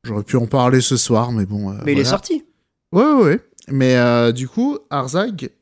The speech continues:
Speaker 1: ah, Arzak, c'est, euh, comment dire, c'est une B D qui a fortement inspiré, du coup, je pense, Panzer Dragoon.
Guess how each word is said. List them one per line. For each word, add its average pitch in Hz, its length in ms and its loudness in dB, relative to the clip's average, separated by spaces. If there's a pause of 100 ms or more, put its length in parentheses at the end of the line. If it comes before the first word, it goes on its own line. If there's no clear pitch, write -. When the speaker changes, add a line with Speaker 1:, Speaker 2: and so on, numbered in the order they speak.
Speaker 1:
ah, - 260 -8 (1000)
Arzak, 135 760 -4 (420)
c'est, 180 440 0
euh, 110 760 0 (300)
comment 139 160 -4
dire, 131 240 0
c'est - 200 -8
une 127 140 -8
B 143 140 -2
D 190 260 2
qui 139 260 -4
a 165 300 -2 (1400)
fortement 160 1040 -2
inspiré, 131 500 -6
du 117 140 -6
coup, 120 240 -6
je 113 120 -10
pense, 113 260 -8
Panzer 110 280 -6
Dragoon. 123 500 -2